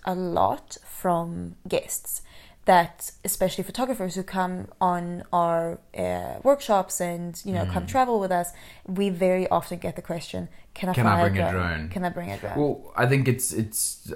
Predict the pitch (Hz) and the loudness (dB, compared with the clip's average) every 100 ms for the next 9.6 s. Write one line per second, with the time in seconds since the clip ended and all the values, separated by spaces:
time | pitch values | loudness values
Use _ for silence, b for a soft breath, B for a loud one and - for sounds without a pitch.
0 | - 127 123 110 107 98 95 87 - - | 2 4 4 2 0 0 0 -2 -8 -16
1 | - - 95 - 117 110 104 101 - - | -20 -8 -4 -2 0 2 4 4 0 0
2 | 90 82 95 - - 95 90 87 90 95 | -2 -2 -6 -12 -2 0 2 2 0 2
3 | 110 110 - 104 - 95 92 87 90 85 | 4 2 -2 -6 0 0 0 -4 -2 0
4 | 85 85 - 107 92 98 95 104 92 87 | -2 -2 2 2 4 2 0 0 0 -2
5 | 90 87 87 B B B 147 165 165 160 | -4 -6 -8 B B B 4 6 6 4
6 | 123 - 165 135 87 87 104 95 95 101 | 4 4 2 4 2 0 0 0 0 -2
7 | - 101 104 107 95 87 104 - 113 101 | 0 2 4 4 4 2 -2 -4 -2 -2
8 | 85 104 - - 95 90 98 104 113 110 | 0 -4 -6 -4 0 2 0 0 0 0
9 | - 127 131 131 117 | 0 0 4 4 4